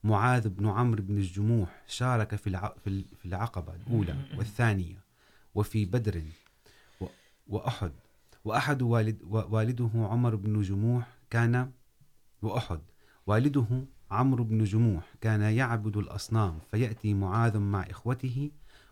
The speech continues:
ويرمي صنم أبيه، فيبحث والده عن الصنم حتى يجده فيغسله ويعيده إلى مكانه. وبعد تكرار هذه الفعلة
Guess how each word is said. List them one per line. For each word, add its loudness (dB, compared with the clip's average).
ويرمي 4
صنم 2
أبيه، -2
فيبحث -4
والده 2
عن 0
الصنم -2
حتى 2
يجده 4
فيغسله 0
ويعيده 0
إلى 2
مكانه. 0
وبعد 2
تكرار 0
هذه 0
الفعلة -2